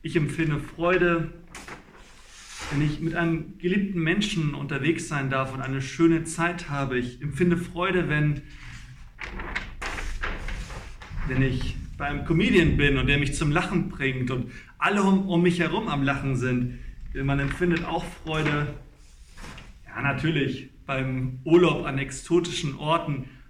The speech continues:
Natürlich, da fühlt man sich auch fröhlich. Und Paulus, als er diesen Brief geschrieben hat, da befindet sich Paulus im Gefängnis.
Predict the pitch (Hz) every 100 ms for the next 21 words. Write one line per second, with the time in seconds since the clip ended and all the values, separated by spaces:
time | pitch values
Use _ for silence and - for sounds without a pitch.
0 | - 139 - 151 165 - 131 127 139 139
1 | 143 131 - 185 - - 175 190 175 208
2 | - - - - 165 156 - - - 208
3 | 220 143 147 175 180 170 160 - - 233
4 | - 170 - 220 226 160 - - - -
5 | - - 143 147 - 185 214 196 135 -
6 | 175 170 160 202 - - - - - -
7 | - - - - - - - - - -
8 | - - - - - - - - - -
9 | - - - - - - - _ - -
10 | 143 151 143 - 139 113 107 - -